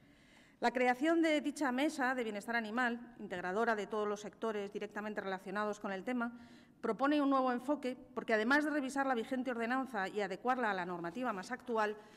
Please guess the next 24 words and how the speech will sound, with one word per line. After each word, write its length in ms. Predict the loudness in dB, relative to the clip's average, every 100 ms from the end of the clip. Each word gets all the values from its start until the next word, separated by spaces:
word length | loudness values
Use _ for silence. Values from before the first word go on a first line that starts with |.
| -20 -8 2
debería 320 | 4 4 2
constituirse 640 | 2 -2 -2 -2 0 -2
como 160 | 0 0
un 80 | 0
órgano 280 | 0 0
de 80 | 0
vigilancia 540 | -2 -2 2 2 2 -4
y 60 |
control 400 | -2 -4 -2 -2
sobre 160 | 0 -2
las 160 | -2
políticas 440 | -6 -6 -4 -6 -6
municipales. 680 | -6 -8 -12 -18 -20 -20 -20 _ _ -20 -20 -20 -20
Sobre 220 | -2 2
la 100 | 4
formación 560 | 2 2 2 4 4 4
y 80 | 4
talleres 460 | 2 2 0 0
de 80 | 2
educación 640 | 0 0 -4 -2 -2 -4 -4
canina, 560 | -4 0 0 0 -2 -6 -20 -20
solo 280 | -14 -6 -4
canina, 400 | -4 -2 -2 -2 -8 -20 -10
nosotras 600 | -4 -2 -2 2 0 0